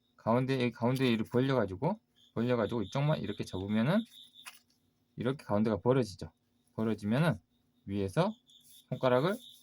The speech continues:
쑥 넣어서 눌러주세요. 여기도 해볼게요. 여기도 가운데 손가락 넣어서 안구개지게 잘 깊숙이 넣어서 여기를 접어주세요. 이렇게 접어줘서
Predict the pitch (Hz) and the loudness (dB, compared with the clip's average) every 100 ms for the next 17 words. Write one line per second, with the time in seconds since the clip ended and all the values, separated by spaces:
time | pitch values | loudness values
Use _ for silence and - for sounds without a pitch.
0 | - - 165 143 107 104 202 226 - - | -14 -4 0 2 0 0 -2 -2 -10 -20
1 | - - - _ - _ _ _ - 123 | -20 -20 -20 _ -20 _ _ _ -4 0
2 | 139 - - - - - - _ _ - | 0 -2 -12 -20 -20 -20 -20 _ _ -4
3 | 98 104 127 175 135 117 110 120 214 - | -2 0 2 2 0 -4 -2 -2 -2 -4
4 | - - 98 101 185 - _ - _ _ | -18 -8 -4 -2 -4 -4 _ -20 _ _
5 | - _ _ _ _ - _ _ 104 131 | -20 _ _ _ _ -20 _ _ 2 2
6 | 127 139 143 110 110 110 180 226 - - | 0 -2 2 2 2 2 0 0 -6 -20
7 | - - - - - _ - _ _ _ | -18 -18 -18 -20 -20 _ -20 _ _ _
8 | _ - _ - 98 127 190 180 143 127 | _ -20 _ -8 -6 -4 0 2 4 2
9 | 117 123 107 - 110 - 151 123 101 127 | 4 4 2 -4 -6 -4 -2 0 2 0
10 | 214 - _ 98 104 123 143 - 107 135 | 0 -4 _ -4 -2 0 -2 -2 -4 -4
11 | - 113 202 - _ - 101 113 - 101 | -4 -4 -4 -8 _ -12 -10 -10 -8 -6
12 | 104 107 147 202 | -4 -4 0 0